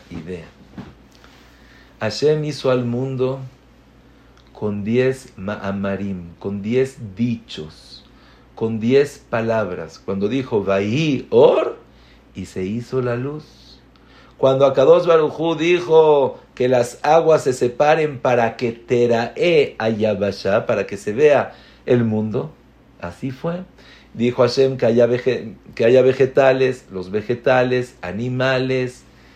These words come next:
Cuando dijo Boreolam, "Naase Adam", vamos a hacer a la persona, se hizo a la persona. Y por último, Akadosh Baruj Hu acabó diciendo, "Vaihulu hashamayim ve'aretz",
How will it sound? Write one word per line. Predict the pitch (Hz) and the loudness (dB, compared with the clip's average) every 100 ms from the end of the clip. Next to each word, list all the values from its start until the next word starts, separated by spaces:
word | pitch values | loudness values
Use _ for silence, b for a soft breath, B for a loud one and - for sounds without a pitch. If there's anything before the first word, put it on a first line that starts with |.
| B B | B B
Cuando | 95 95 95 | -12 -10 -8
dijo | 117 131 135 | -8 -8 -6
Boreolam, | 113 101 98 110 127 117 104 107 | -4 -4 -4 -4 -6 -6 -8 -6
"Naase | 110 - 101 98 - - 127 110 | -6 -6 -10 -12 -14 -6 -6 -6
Adam", | - 95 98 123 123 | -6 -8 -6 -6 -6
vamos | 110 120 117 110 | -6 -6 -6 -10
a | |
hacer | 98 110 110 | -10 -8 -6
a | |
la | 104 98 | -6 -6
persona, | - 90 90 117 127 127 127 - B B B B | -8 -14 -10 -6 -6 -6 -8 -12 B B B B
se | - - | -14 -10
hizo | - 135 127 135 | -8 -8 -4 -4
a | |
la | 101 95 | -2 -4
persona. | - 90 - 113 120 123 120 117 - b b b _ | -6 -10 -6 -4 -2 -2 -4 -6 -16 b b b _
Y | 101 | -10
por | 101 98 104 | -4 -2 0
último, | 139 135 139 127 123 | -2 -4 -6 -4 -4
Akadosh | 110 95 104 120 | -4 -2 -2 -2
Baruj | 113 107 - | -2 -4 -4
Hu | 117 | -6
acabó | 113 - 95 92 117 120 | -6 -6 -6 -2 0 -2
diciendo, | 113 95 117 117 120 113 | -4 -10 -8 -8 -6 -6
"Vaihulu | 101 98 92 - 104 123 147 139 | -6 -6 -8 -8 -6 -2 2 2
hashamayim | 131 - 110 104 117 127 127 113 | 2 -2 -8 -6 -4 -4 -4 -4
ve'aretz", | 113 104 95 131 135 143 135 - | -2 -2 -2 0 0 0 -2 -8